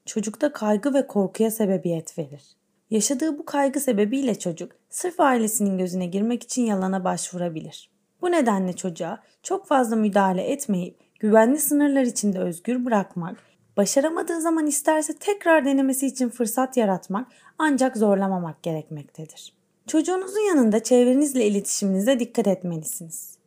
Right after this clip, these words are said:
Sizin başkalarına yalan söylediğinizi fark eden çocuk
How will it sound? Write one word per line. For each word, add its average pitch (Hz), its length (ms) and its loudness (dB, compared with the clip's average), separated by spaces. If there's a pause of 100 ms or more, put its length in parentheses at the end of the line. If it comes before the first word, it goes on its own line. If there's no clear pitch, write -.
(140)
Sizin 233 420 -4 (180)
başkalarına 277 560 2
yalan 320 280 0
söylediğinizi 196 680 0
fark 302 340 -4
eden 175 280 -2
çocuk - 380 -12